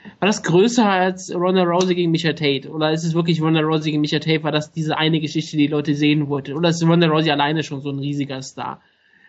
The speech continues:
Daraus kann man sehr viel deuten, denn die U F C hat ja selber schon vorher gesagt, dass achthunderttausend Buys sind die neue Million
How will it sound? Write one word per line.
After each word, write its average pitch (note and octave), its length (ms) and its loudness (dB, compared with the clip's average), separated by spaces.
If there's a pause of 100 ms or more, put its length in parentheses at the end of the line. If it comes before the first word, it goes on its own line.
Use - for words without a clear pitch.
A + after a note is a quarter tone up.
(100)
Daraus E3 260 -2
kann F3 120 -2
man F3 140 2
sehr F3+ 140 2
viel F#3 160 -4
deuten, F#3 300 0
denn E3+ 360 -2
die F#3 200 -2
U G3+ 40 2
F F#3+ 60 -4
C A3 120 -4
hat G#3+ 80 -2
ja F3+ 60 2
selber G3 220 2
schon D#3+ 180 -2
vorher D3 220 -2
gesagt, D#3 420 -2
dass D#3+ 240 -6
achthunderttausend E3+ 760 -4
Buys C#3 240 -4
sind D3 120 -12
die D3 80 -6
neue C#3+ 260 -4
Million C#3+ 540 -4